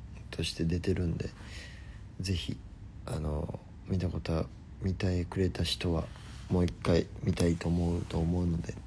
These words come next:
買っていただいて、多分メイキングとかもついてるんで、ケンティーとのわちゃわちゃも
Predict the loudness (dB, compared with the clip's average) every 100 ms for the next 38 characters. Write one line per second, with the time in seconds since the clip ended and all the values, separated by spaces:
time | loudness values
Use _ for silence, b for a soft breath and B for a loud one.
0 | -10 -10 -2 0 0 0 -2 -4 -6 -2
1 | 2 4 4 4 4 4 2 -2 -2 -4
2 | 0 2 2 0 -6 -10 -12 B B B
3 | B B B B B -16 -12 -4 4 4
4 | 4 -2 -4 -2 -4 -6 -12 -14 -16 -6
5 | 2 4 4 2 4 4 4